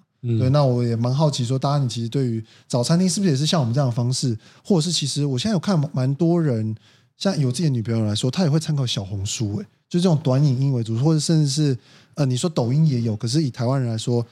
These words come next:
Speaker 2: 小红书用的人还蛮多，就年轻世代，那也蛮多人是透过这样的方式去上网找餐厅的。所以也许其实我也蛮想知道大家是透过什么样的方式去找你喜欢吃或者是有兴趣的餐厅，也都可以留言跟我们分享一下。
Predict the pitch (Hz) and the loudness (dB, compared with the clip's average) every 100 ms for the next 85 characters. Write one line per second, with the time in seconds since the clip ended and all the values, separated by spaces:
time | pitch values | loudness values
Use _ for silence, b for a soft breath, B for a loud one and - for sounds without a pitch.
0 | _ - 117 131 165 160 139 117 110 110 | _ -4 -2 -2 -2 -2 -2 -2 -4 -2
1 | 107 104 110 104 104 139 123 113 120 123 | -2 -2 -4 -6 -2 0 2 2 0 0
2 | - 123 123 104 B B B B 170 156 | 0 -2 -4 -6 B B B B -2 0
3 | 127 - _ - 156 120 131 139 175 143 | -2 -8 _ -12 -6 -2 0 2 2 2
4 | 131 156 160 143 147 135 120 123 127 123 | 0 -2 -2 -2 0 -2 -2 -2 -4 -4
5 | 139 123 - 127 107 - 143 123 104 113 | -4 -4 -2 -2 -2 -4 -4 -4 -4 -4
6 | 208 - b b _ - 165 143 127 147 | -6 -10 b b _ -2 2 2 0 -2
7 | 151 127 113 - 123 123 127 131 - - | -2 -2 -4 -8 -6 -2 0 -2 -6 -4
8 | 147 131 135 120 120 123 131 131 127 120 | -2 0 -2 -2 -2 -2 -2 -2 0 -2
9 | 143 127 110 b _ 160 143 143 117 123 | 0 0 -2 b _ 0 0 0 -2 -2
10 | 120 117 117 123 123 123 110 107 110 - | -2 -2 0 0 0 0 0 0 0 -2
11 | 104 120 123 135 123 B B _ 143 127 | -2 0 0 0 -2 B B _ -6 -4
12 | 135 101 131 127 127 107 110 117 123 185 | -6 -4 -4 -2 -2 -2 -2 -2 -4 -8
13 | 190 120 143 143 123 113 117 117 123 123 | -6 -2 0 0 -2 -2 -2 0 0 0
14 | 104 117 113 151 127 139 | 0 -2 -2 -2 -4 -4